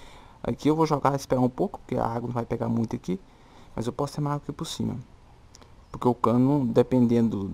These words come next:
tipo, se você colocar ele só um pouquinho e já tirar e jogar água, ele dá uma entortada de volta. Então você tem que deixar e jogar água firmando ele, senão ele volta,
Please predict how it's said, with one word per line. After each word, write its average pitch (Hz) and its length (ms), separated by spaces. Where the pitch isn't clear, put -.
tipo, - 220
se 117 100
você 120 220
colocar 123 320
ele 113 80
só 135 100
um 135 60
pouquinho 127 300
e - 20
já 117 100
tirar 117 240
e 113 40
jogar 117 300
água, 139 200
ele 117 80
dá 120 340
uma 131 100
entortada 127 460
de 143 80
volta. 113 280
Então 110 100
você - 100
tem 120 120
que 117 60
deixar 127 400
e 143 40
jogar 123 360
água 123 200
firmando 226 580
ele, 113 140
senão 117 180
ele 143 80
volta, 143 300